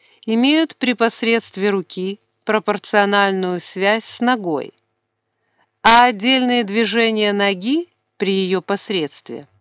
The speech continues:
пропорциональную связь с рукой так,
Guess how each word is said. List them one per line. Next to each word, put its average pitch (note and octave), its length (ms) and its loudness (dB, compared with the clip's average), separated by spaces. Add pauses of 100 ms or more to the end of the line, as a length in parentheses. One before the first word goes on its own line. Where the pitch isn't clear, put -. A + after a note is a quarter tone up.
(640)
пропорциональную C4+ 1040 2
связь D4 420 0
с - 180 -10
рукой F3 580 -2 (320)
так, C4 400 0